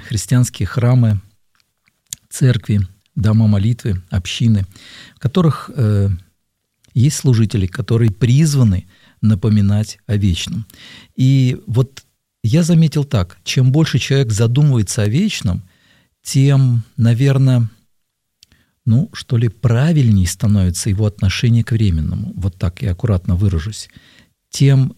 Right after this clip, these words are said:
э, точнее он использует, э, свои возможности, время, которое Бог для каждого из нас выделил,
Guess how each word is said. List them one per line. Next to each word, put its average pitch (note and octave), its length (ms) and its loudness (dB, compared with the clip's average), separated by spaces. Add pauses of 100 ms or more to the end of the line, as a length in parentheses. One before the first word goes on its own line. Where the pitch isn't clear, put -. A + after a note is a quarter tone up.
э, G#2 260 2
точнее D3+ 840 0
он A2 200 0
использует, G2+ 800 -2
э, F#2+ 340 -2
свои G#2+ 320 0
возможности, G#2 760 0
время, A2+ 500 0 (380)
которое A#2+ 420 0
Бог G2+ 380 -2 (320)
для G2 160 0
каждого G2+ 400 0
из F2+ 140 -2
нас G2+ 340 -2 (580)
выделил, G2+ 460 2